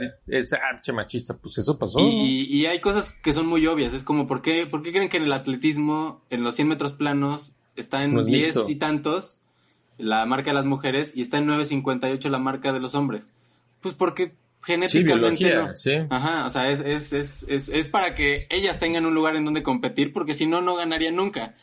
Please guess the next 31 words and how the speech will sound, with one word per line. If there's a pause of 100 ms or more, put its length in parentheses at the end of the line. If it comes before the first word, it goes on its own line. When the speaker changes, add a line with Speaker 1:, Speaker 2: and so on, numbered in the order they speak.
(340)
Speaker 2:
Nunca
ganaría
Speaker 1:
Y
Speaker 2:
una
mujer
un (160)
Speaker 1:
y
es
lo
que
tú
y
yo
ya
también
hemos
platicado,
digo,
no
aquí,
pues,
pero
de,
de
esta
onda
de
las, (140)
los
transgénero,
pues.